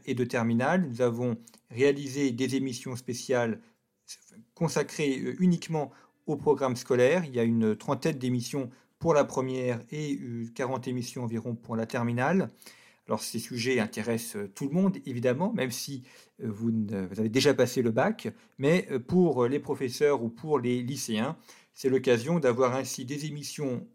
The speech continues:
complètement adaptées au programme scolaire, ce qui peut être utile pour préparer des cours ou bien, euh, pour, euh, préparer les examens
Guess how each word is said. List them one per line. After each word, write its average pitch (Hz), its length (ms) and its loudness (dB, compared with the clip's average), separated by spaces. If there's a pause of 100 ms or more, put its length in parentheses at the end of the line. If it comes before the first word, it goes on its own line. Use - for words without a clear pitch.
(320)
complètement 185 420 2
adaptées 131 520 0 (400)
au 160 80 0
programme 127 400 2
scolaire, 120 460 4
ce - 80 -12
qui 117 80 -8
peut - 100 -2
être 120 200 -2
utile 139 280 -6
pour 123 100 -14
préparer 113 380 -2
des 107 140 -2
cours 170 360 -4 (380)
ou 175 100 2
bien, 151 460 2
euh, 123 140 -2
pour, 151 440 0
euh, 113 60 4
préparer 135 560 0 (320)
les 143 240 0
examens 120 560 -2